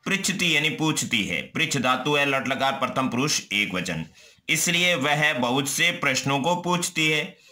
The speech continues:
वो पूछेगा कौन? जिसके जानने की इच्छा होगा, ठीक है ना। आप प्रश्न, आप में से कुछ बच्चे प्रश्न पूछते हैं टीचर को और कुछ लोग पूछते ही नहीं है। कुछ के दिमाग में आता है कि ये कैसे हुआ,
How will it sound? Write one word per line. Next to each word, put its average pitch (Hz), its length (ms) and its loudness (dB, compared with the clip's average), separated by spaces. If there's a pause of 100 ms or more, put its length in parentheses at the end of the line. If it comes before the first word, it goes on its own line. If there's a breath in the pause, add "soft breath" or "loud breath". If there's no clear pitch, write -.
(380 soft breath)
वो 139 180 2
पूछेगा 175 460 0
कौन? 175 280 2
जिसके 151 300 0
जानने 151 400 2
की 156 120 0
इच्छा 139 240 0
होगा, 90 300 0
ठीक 131 240 -4
है 160 40 2
ना। 139 100 0
आप 117 380 2
प्रश्न, 160 280 -2
आप 147 240 4
में 156 100 2
से 156 140 0
कुछ 147 200 -2
बच्चे 147 240 0
प्रश्न 147 360 0
पूछते 131 300 0
हैं 120 120 2
टीचर 101 300 -2
को 78 240 -8 (340 loud breath)
और 110 160 -2
कुछ 135 220 -2
लोग 143 200 0
पूछते 151 340 0
ही 127 60 2
नहीं 110 120 -2
है। 92 100 -4
कुछ 127 220 -4
के 147 100 0
दिमाग 143 320 2
में 143 120 0
आता 139 220 0
है 143 120 0
कि 139 100 0
ये 143 80 2
कैसे 156 380 0
हुआ, 110 340 0